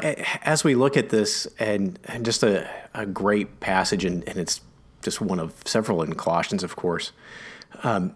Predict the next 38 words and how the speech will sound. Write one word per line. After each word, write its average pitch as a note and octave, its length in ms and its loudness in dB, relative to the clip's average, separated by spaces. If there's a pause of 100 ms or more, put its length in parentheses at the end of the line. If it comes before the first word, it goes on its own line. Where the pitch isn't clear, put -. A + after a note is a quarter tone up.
(100)
I B2 80 0
think D3+ 160 4
one D3+ 120 8
of A2+ 60 4
the - 60 2
first - 320 0
questions A2 360 4
that F#2 80 4
I G2+ 100 8
see G#2+ 200 2
as F2+ 80 2
I F2 100 4
look F2 260 0
at A2 80 0
that E2+ 160 2
is E2+ 120 0
all G2+ 200 4
the G2+ 60 0
way G#2 120 6
back F2+ 280 2
in F2 80 0
verses F2 320 -2
one F2 160 -2
and E2 100 -4
two, C3+ 280 2
and F#2+ 80 2
it F#2 60 0
goes G2+ 200 2
back F#2 260 2
to - 80 -10
the - 80 0
question F#2+ 380 0
you E2 60 -2
led E2+ 100 4
off F2 140 -2
the - 120 -2
episode F2+ 380 0
with, E2 340 -4